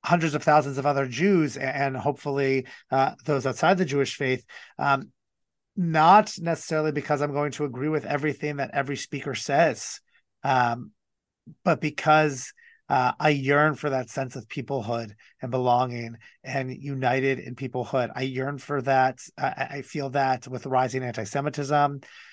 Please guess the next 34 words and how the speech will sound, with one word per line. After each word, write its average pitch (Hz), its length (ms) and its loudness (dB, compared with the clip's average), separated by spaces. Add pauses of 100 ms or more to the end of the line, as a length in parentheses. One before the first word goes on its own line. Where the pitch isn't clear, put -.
(120)
I 131 80 2
yearn 131 300 0
for 135 160 -6
that, 127 340 2
uh, 120 160 0
as 131 180 -4
I 120 80 -4
grieve 127 680 -4 (320)
the, 123 380 -4
the 120 280 -8
fourteen 131 500 -2
hundred 120 480 -4
plus 123 360 2
slaughtered 127 340 -4
by 120 140 -2
Hamas. 135 600 4 (340)
Uh, 123 200 2 (100)
and 131 540 0 (280)
again, 131 480 4
it's 139 220 -4
a 123 60 -4
failed, 156 560 6 (140)
uh, 139 260 2
connection 135 480 -2
between 120 380 -4
Taylor 135 320 2
Swift 127 600 -2
a-, 139 240 2
and 127 260 -2
the 120 80 -8
sense 131 220 -6
of 117 80 -8
Jewish 120 240 -4
peoplehood, 127 580 2